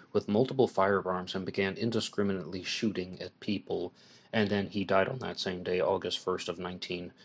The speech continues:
sixty-six. That is something that is also found very frequently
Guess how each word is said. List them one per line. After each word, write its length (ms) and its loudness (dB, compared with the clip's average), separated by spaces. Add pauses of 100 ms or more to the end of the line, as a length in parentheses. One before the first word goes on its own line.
(160)
sixty-six. 840 -4 (640)
That 180 8
is 100 8
something 220 0
that 120 -4
is 100 -2
also 280 4
found 360 0 (360)
very 480 4
frequently 840 -2